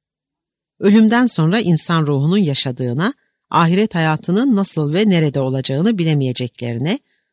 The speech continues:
fakat Tanrı'ya sevgilerinden dolayı cehennemde olmayacaklarına inanırlar. E K,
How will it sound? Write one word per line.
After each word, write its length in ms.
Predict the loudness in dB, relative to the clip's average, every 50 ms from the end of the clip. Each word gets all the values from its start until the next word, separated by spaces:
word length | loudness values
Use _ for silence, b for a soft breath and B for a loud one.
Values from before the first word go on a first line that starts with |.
| _ _
fakat 440 | _ -4 -4 -2 -4 -6 -6 -6 _
Tanrı'ya 360 | 0 2 2 2 2 0 -2
sevgilerinden 840 | -2 -2 -2 -2 -2 -2 -4 -4 -4 -2 -2 -4 -4 -2 -4 -4 -4
dolayı 360 | -4 -6 -6 -4 -4 -4 -4 -4
cehennemde 560 | -2 -2 0 0 0 0 2 0 0 0 0
olmayacaklarına 880 | 0 0 0 0 0 -2 -2 -4 -6 -8 -6 -6 -4 -4 -2 -2 -2
inanırlar. 760 | -2 -2 -4 -2 -2 -2 -4 -4 -6 -6 -8 -6 -6 -8 -10 -12 _ _ _ _ _ _ _ _ _
E 220 | 0 0 0 0
K, 400 | -2 _ -4 -4 -2 -2 -4 -8